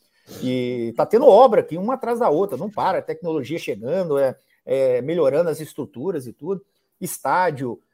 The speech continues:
é, então tudo que se pode envolver. E o Petralha, bicho, é impressionante quando ele faz uma reunião.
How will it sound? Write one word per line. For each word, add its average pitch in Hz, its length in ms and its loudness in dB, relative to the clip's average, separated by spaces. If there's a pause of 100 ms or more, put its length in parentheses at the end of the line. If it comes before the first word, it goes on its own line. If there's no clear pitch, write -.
(120)
é, 127 460 2
então 226 340 -4
tudo 480 320 -4
que 480 80 -16
se 226 120 -8
pode 185 300 0
envolver. 151 420 -6
E 214 80 -4
o 359 80 -4
Petralha, 131 580 -8
bicho, - 320 -20 (640)
é 151 60 -14
impressionante 170 840 -10
quando 147 220 -12
ele 151 120 -10
faz 127 400 -8
uma 135 160 -14
reunião. 123 420 -14